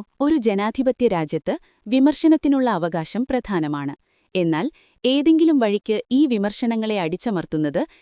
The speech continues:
ഡിജിറ്റൽ സെൻസർഷിപ്പായി കണക്കാക്കപ്പെടുന്നു. ഇത് ഭരണപക്ഷത്തിന്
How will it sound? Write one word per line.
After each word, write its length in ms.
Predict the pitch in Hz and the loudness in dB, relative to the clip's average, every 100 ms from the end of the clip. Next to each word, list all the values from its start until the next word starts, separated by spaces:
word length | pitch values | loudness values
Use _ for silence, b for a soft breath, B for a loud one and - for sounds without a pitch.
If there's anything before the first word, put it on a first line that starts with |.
| b | b
ഡിജിറ്റൽ 420 | 208 254 302 320 320 | -4 -2 -2 -2 -4
സെൻസർഷിപ്പായി 800 | - 185 - 226 247 - 160 196 | -4 -4 -4 -6 -6 -4 -2 -2
കണക്കാക്കപ്പെടുന്നു. 840 | - 254 214 165 156 151 147 147 - _ _ _ - | -2 -4 -2 -6 -4 -4 -2 -2 -6 _ _ _ -8
ഇത് 220 | 190 180 302 180 | -2 -2 -2 -6
ഭരണപക്ഷത്തിന് 840 | 220 226 277 285 240 220 214 202 | -4 0 0 0 -2 -6 -4 -4